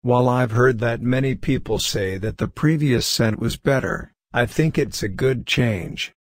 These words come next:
Now then, let's enjoy the leather scent from before. I find the citrus scent much stronger than the leather scent. Also, there is a hint of musk. There is also a slight acidity and floral feeling in the scent.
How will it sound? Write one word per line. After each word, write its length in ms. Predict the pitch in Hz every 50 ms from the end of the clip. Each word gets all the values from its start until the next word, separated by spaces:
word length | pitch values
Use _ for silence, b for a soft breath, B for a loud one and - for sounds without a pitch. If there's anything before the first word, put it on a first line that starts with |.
| _ _ -
Now 340 | - 127 143 151 165 175 170
then, 540 | 143 123 107 87 82 82 82 82 85 - - _ _ _ -
let's 340 | 143 143 143 139 - - 135
enjoy 400 | 127 120 95 - 123 127 131 127
the 100 | 127 123
leather 360 | 120 131 131 139 123 123 110
scent 380 | - - - 123 120 113 -
from 240 | - - 110 107 101
before. 680 | 101 101 - - - 131 123 110 92 82 82 - - - - _ _ _ _ _ _ -
I 140 | 127 131 131
find 380 | - - - 160 165 180 175 151
the 120 | 135 123
citrus 520 | - - - 165 160 - - 120 101 -
scent 320 | - - - 143 131 120 107
much 300 | 113 113 113 110 - -
stronger 560 | - - - - 127 123 123 123 117 110 110
than 160 | 104 120 113
the 100 | 107 107
leather 420 | 104 104 113 123 131 127 123 110 107
scent. 440 | - - 98 85 80 - - - - _ _ _ _ _ _ _ _ -
Also, 680 | 143 156 175 175 - - - 104 87 82 82 90 - - _ _ _ -
there 240 | 135 135 127 127
is 140 | 123 107 107
a 80 | 120 113
hint 320 | 107 127 135 135 123 -
of 100 | 131 104
musk. 480 | 107 120 120 110 98 - - - - - _ _ _ _ _ _ _ _ -
There 240 | 131 135 131 127 123
is 120 | 98 -
also 440 | 151 170 185 175 - - 180 143 123
a 80 | 117 104
slight 360 | - - 131 131 131 131 110
acidity 600 | 110 101 - - 127 123 113 107 98 113 110 110
and 160 | 110 107 -
floral 400 | - - 139 139 135 127 120 113
feeling 420 | - - 123 123 120 120 113 107
in 120 | 104 101 101
the 80 | 104 -
scent. 460 | - - - 87 80 82 - - -